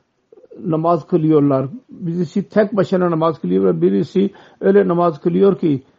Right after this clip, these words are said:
onun arkasında birkaç kişi nam-, vardır." Resulullah, Hazreti Ömer dedi ki, "Ben zannediyorum ki bunlar bir karinin, e, imam olsun, bunlara bu daha iyi olacak." Sonlara irade etti.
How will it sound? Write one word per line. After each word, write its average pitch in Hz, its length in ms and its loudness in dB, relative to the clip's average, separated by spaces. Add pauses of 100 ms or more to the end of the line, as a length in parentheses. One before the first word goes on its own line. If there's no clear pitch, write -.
(540)
onun 185 260 -2
arkasında 175 680 -2
birkaç 196 340 -2
kişi 180 280 -2
nam-, 156 360 -4
vardır." 143 400 0 (500)
Resulullah, 175 640 -2
Hazreti 185 360 0
Ömer 180 260 0
dedi 170 260 0
ki, 147 260 -4
"Ben 175 300 -4
zannediyorum 180 680 -2
ki 175 180 -6
bunlar 185 380 0
bir 220 140 0
karinin, 175 720 0 (680)
e, 170 60 -2 (680)
imam 180 340 2
olsun, 175 420 0
bunlara 170 440 2
bu 170 120 -2
daha 165 220 0
iyi 190 160 2
olacak." 127 340 0 (520)
Sonlara 175 560 -2
irade 170 460 2
etti. 147 520 -2